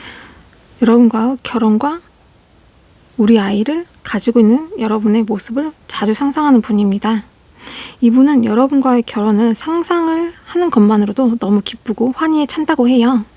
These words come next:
마치 새로운 세상이 열리는 것 같은 그 정도로 상대에겐 크고 아주 큰 기쁨이라고 해요. 음.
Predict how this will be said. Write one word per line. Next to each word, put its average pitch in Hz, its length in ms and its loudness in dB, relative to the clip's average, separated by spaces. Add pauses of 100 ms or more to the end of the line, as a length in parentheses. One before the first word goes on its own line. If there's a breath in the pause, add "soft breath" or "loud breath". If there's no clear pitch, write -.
(680 loud breath)
마치 320 680 0
새로운 320 380 0
세상이 302 600 0
열리는 240 400 4
것 220 140 -2
같은 254 460 -4 (100)
그 - 80 -20
정도로 226 460 -2 (960 loud breath)
상대에겐 277 580 2
크고 349 520 0 (360)
아주 277 400 -6 (160)
큰 349 320 -4 (280)
기쁨이라고 226 600 2
해요. 196 140 -8 (440)
음. 196 80 -10